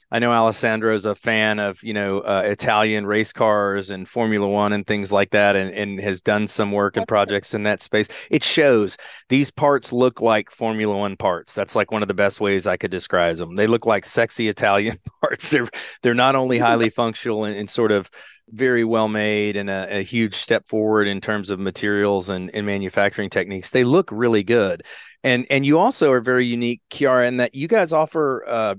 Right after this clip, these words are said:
Speaker 1: colors, right? You can get almost every product you make in varying colors. Talk to me about that a little bit.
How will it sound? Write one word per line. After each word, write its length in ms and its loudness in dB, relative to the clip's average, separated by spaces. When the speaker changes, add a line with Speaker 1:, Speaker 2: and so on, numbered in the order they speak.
Speaker 1:
colors, 540 -4
right? 280 -2
You 120 -8
can 160 -6
get 280 2
almost 320 0
every 220 0
product 460 0
you 80 -4
make 440 -4
in 160 -4
varying 480 4
colors. 420 0
Talk 200 0
to 80 -8
me 100 0
about 240 0
that 160 0
a 60 -6
little 180 -8
bit. 220 -12